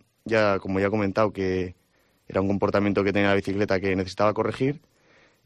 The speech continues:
y al ver que, eh, acortando la potencia, eh, conseguía el comportamiento que yo quería,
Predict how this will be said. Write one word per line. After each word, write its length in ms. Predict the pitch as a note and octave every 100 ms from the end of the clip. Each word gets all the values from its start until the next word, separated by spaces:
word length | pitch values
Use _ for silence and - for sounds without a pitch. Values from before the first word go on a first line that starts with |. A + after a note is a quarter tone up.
| -
y 260 | A2 G#2 G2
al 220 | G2 G2
ver 220 | A2+ A2+
que, 420 | A#2 A#2 A#2 A#2
eh, 600 | - A#2 A2+ A2+ A2+ G#2+ -
acortando 540 | A2 A2 - A#2 A#2
la 140 | A2+
potencia, 580 | A#2 A#2+ A2 F#2 F2 - -
eh, 360 | F2 F2 E2 -
conseguía 680 | F2 F#2 F2+ F#2+ G2 G2
el 100 | G2
comportamiento 500 | G2 G2 G2+ G#2 G#2
que 80 | G2+
yo 100 | G#2
quería, 340 | G2 A2+ B2+